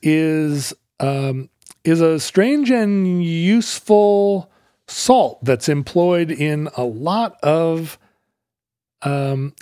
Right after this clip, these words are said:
a lot of in-, uh, i-, applications, both industrial and commercial.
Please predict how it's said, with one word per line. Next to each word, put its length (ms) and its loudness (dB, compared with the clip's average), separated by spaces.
a 60 -2
lot 220 0
of 340 -6
in-, 260 -2
uh, 240 -4
i-, 80 -12
applications, 760 0
both 340 0
industrial 680 2
and 140 -4
commercial. 560 -4